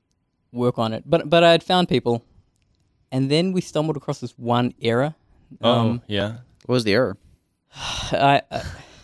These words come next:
Speaker 1: it's, it's a Unity problem.
Speaker 3: Okay.
Speaker 1: Um, and everyone I talked to about it couldn't fix it.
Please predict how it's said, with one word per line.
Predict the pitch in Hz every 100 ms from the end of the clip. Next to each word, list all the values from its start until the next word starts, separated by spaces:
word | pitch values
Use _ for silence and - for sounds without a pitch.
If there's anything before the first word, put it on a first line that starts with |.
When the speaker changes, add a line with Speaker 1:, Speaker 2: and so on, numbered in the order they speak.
| _ - -
Speaker 1:
it's, | 151
it's | - -
a | 175
Unity | 151 175 180 143
problem. | 123 117 107 - - - -
Speaker 3:
Okay. | 107 - 117 _ 127
Speaker 1:
Um, | 117 120 120 117 _ _ _ _ _ _ _ _ _ -
and | 139 127
everyone | 143 170 196 190
I |
talked | 160 175 -
to | 139
about | 123 117
it | 113 _
couldn't | - - 160 -
fix | 165 - -
it. | -